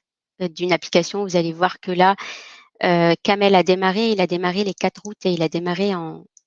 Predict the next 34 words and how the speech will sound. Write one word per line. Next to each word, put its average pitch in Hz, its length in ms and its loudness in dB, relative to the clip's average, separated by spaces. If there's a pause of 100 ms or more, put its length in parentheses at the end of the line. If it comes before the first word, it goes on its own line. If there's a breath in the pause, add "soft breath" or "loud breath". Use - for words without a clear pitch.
(420)
en 170 100 -18
juste 180 300 -14
dix-neuf 185 480 -4
millisecondes. 175 580 -6 (680 loud breath)
Et 185 100 2
l'application, 175 520 2
en 175 260 -4
gros, 202 580 2
euh, 170 520 4
a - 140 0
démarré 165 480 2
en 165 260 -8 (200)
zéro 165 320 -6
virgule 165 320 -12
cinq 165 180 -4
cent 170 180 -14
cinquante-trois - 720 -4
secondes, 160 400 -10
sachant 175 380 -4
que, 165 260 -2 (680 loud breath)
euh, 160 500 2 (600)
il, 185 200 -18
il, 170 400 -6
quand 175 200 -2
les 180 100 4
routes, 190 200 0
elles, 175 200 6
elles 165 180 4
démarrent, 180 480 2
en 170 100 -4
fait, - 300 0
il 165 60 4
y 160 40 4
a, 160 480 2